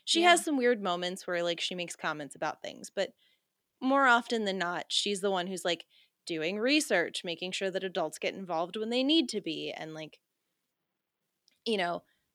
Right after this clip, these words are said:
Speaker 1: being there for David, flying to Vegas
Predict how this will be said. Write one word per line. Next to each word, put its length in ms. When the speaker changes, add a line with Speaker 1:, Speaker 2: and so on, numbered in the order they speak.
Speaker 1:
being 320
there 160
for 160
David, 260
flying 540
to 180
Vegas 800